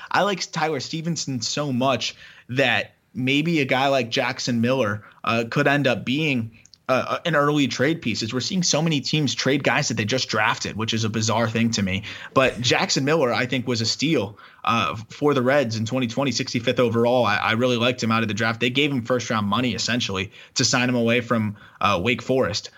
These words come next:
High school catchers notoriously don't pan out. So i-, if you wanted to, you know, bet on that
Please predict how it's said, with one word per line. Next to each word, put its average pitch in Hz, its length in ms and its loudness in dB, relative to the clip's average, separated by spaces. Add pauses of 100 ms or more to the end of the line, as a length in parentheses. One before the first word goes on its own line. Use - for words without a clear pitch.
(140)
High 165 120 4
school 180 220 2
catchers 175 420 -2
notoriously 160 580 -2
don't 139 220 -2
pan 123 220 -2
out. 98 200 -8 (320)
So 139 280 2
i-, 131 40 2
if 135 340 0
you 160 160 2
wanted 160 340 2
to, 127 280 0
you 139 140 -2
know, 110 40 -4
bet 139 320 -2
on 135 200 0
that 123 340 0